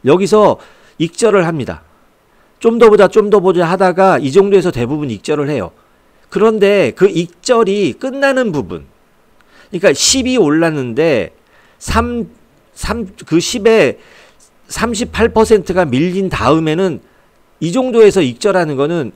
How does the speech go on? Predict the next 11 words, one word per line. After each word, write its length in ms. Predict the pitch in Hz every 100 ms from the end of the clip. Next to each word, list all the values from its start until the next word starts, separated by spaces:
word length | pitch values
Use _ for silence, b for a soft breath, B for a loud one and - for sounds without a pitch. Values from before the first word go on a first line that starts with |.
| -
'아씨, 500 | 135 156 156 - 143
너무 220 | 117 165
못 140 | 156 120
먹은 340 | 170 165 151
것 60 | 120
같아. 280 | 107 107 - b -
다음에 340 | - 139 196
올릴 240 | 175 127
거야.' 140 | 113 101 B B
이 140 | 151 165
정도에서 800 | 247 247 233 196 220 202 110